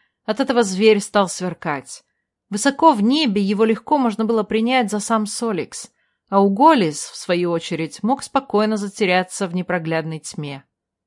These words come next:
Теплый ветер ударил мне в лицо. Правой рукой я схватилась за оперение Гриникса, а левой прижала к себе Волкалиса. Тот прищурил глаза и высунул язык.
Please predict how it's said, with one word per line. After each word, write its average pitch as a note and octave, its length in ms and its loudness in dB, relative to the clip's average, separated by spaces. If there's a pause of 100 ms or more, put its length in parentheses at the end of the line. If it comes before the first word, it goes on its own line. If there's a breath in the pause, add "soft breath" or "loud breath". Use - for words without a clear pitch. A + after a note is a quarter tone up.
(320)
Теплый D#4 360 2
ветер B3 420 4
ударил F3 440 2
мне F3 240 -2
в D3+ 60 -10
лицо. D#3 520 -8 (340)
Правой A#3+ 280 8
рукой A#3+ 400 4
я A3+ 240 4
схватилась A3+ 600 0
за F#3 140 -2
оперение F#3 400 0
Гриникса, G#3 680 0
а - 120 -2
левой B3 400 0
прижала A#3 480 0
к A#3 60 -14
себе G#3+ 340 -2
Волкалиса. G3 720 -4 (480)
Тот C#4+ 220 -4
прищурил B3+ 580 2
глаза A#3 440 4
и G#3 100 2
высунул G3 480 -2
язык. F#3 560 -4